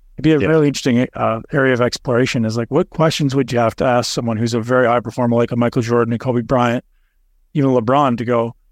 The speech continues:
Speaker 1: "Yeah, this is the real deal." Skill set's the real deal, but psychologically,
Speaker 2: Mm-hmm.
Speaker 1: like, you could see this as well.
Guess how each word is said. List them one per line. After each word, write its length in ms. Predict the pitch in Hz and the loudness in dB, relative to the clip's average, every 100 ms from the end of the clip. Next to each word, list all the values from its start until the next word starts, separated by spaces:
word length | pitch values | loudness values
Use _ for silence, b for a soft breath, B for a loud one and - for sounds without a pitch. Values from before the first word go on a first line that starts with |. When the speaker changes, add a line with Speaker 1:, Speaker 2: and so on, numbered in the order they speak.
| _ _ _ - | _ _ _ -2
Speaker 1:
"Yeah, 180 | 127 120 | 0 2
this 140 | 123 | 0
is 60 | 127 | -2
the 100 | 123 | 0
real 140 | 123 | 2
deal." 280 | 120 113 113 | 2 0 -4
Skill 320 | - - 220 | -6 0 0
set's 360 | - 139 123 147 | 2 -2 -2 0
the 60 | |
real 140 | 127 120 | 2 2
deal, 200 | 120 117 | 2 0
but 140 | 135 | -4
psychologically, 640 | - 131 123 120 120 127 113 | -2 -2 2 2 0 0 2
Speaker 2:
Mm-hmm. 80 | 113 | 2
Speaker 1:
like, 180 | 113 - | 0 -2
you 120 | 120 | -2
could 100 | 110 | -2
see 220 | - 117 | 0 0
this 200 | 110 - | 0 -2
as 140 | 110 | -2
well. 280 | 117 113 110 | 0 0 -2